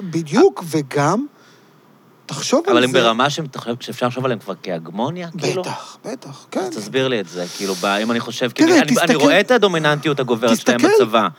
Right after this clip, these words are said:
Speaker 1: תסתכל.
Speaker 2: בתקשורת, אבל אני לא רואה אותם עדיין
Speaker 1: אז בוא,
Speaker 2: שולטים, כאילו.
Speaker 1: אז בוא תסתכל, אפילו בדברים
Speaker 2: כן.
Speaker 1: הכי פשוטים, אני אתן נקודות, כי אנחנו
Speaker 2: כן.
Speaker 1: צריכים איזה... נפתלי בנט
Speaker 2: כן.
Speaker 1: היום מניח תפילין וטלית בוושינגטון. אדם שהוא ראש ממשלה עם כיפה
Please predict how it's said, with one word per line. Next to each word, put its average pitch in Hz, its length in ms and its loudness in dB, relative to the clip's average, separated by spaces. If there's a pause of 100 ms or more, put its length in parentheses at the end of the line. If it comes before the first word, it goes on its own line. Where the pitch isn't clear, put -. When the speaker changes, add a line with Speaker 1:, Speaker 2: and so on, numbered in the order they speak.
(160)
Speaker 1:
תסתכל. - 320 0
Speaker 2:
בתקשורת, 147 520 4
אבל 107 120 4
אני 107 140 2
לא 131 100 6
רואה 202 180 6
אותם 156 280 2
עדיין 117 280 2
Speaker 1:
אז 113 80 0
בוא, 214 80 -6
Speaker 2:
שולטים, 123 520 0
כאילו. 87 320 -8
Speaker 1:
אז 160 180 -4
בוא 208 140 0
תסתכל, 233 520 -4
אפילו 254 220 -2
בדברים 381 300 2
Speaker 2:
כן. 370 60 2
Speaker 1:
הכי 294 140 -2
פשוטים, 175 340 -4
אני 151 100 -2
אתן 226 180 2
נקודות, 226 420 2
כי 175 100 -2
אנחנו 147 160 0
Speaker 2:
כן. 98 80 0
Speaker 1:
צריכים 170 260 -4
איזה... 151 140 -4 (540)
נפתלי 269 480 0
בנט 135 400 -4
Speaker 2:
כן. - 140 -20
Speaker 1:
היום 151 380 0 (520)
מניח 151 320 -2
תפילין 143 480 -4 (500)
וטלית 151 500 -4
בוושינגטון. 202 720 -2 (400)
אדם 190 420 0 (220)
שהוא 156 300 -6
ראש 202 140 -2
ממשלה 202 460 -2
עם 156 100 -4
כיפה 151 500 -4